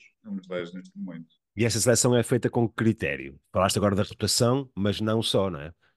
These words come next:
Speaker 1: O, o, a seleção é feita com, com um critério mais ou menos, eh, nós normalmente, normalmente temos uma ipa, uma double ipa ou triple ipa, uma,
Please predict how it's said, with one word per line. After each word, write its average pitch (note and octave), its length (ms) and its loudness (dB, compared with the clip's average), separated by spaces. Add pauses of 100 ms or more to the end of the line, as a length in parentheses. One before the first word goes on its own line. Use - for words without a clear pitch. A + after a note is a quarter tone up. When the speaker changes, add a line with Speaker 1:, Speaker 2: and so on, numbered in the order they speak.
(120)
Speaker 1:
O, C3+ 1600 6
o, - 20 -20 (380)
a - 40 -10
seleção C#3+ 420 -2
é C#3+ 60 -2
feita C3 540 0
com, C3 180 -6 (220)
com C3 140 -4
um B2 40 -4
critério B2 400 0
mais A#2+ 220 2
ou A#2 60 -4
menos, A2+ 340 -4
eh, A2 60 -8 (680)
nós A2 180 -2
normalmente, A2 380 -4
normalmente B2 380 4
temos A#2+ 220 -4
uma B2 220 2
ipa, D#3 480 4
uma B2+ 180 -8
double A#2 340 -2
ipa - 180 -4
ou G#2 60 -10
triple A#2+ 420 -10
ipa, B2+ 340 -2 (460)
uma, A2+ 760 2